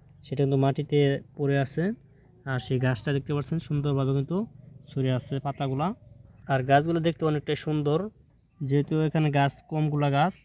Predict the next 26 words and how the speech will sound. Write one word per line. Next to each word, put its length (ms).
এখানে 360
কয়েকটা 380
চারা 260
লাগানো 300
হয়েছে, 260
এই 100
কারণে 280
কিন্তু 200
সেগুলো 320
আমি 100
তুলে 180
ধরছি 240
আপনাদের 300
মাঝে। 220
অনেকে 400
কিন্তু 200
যে 140
হাউস 280
করে 200
লাগাই 240
থাকে, 220
ঠিক 160
এরকম 320
কিন্তু 240
এখানেও 340
লাগানো 220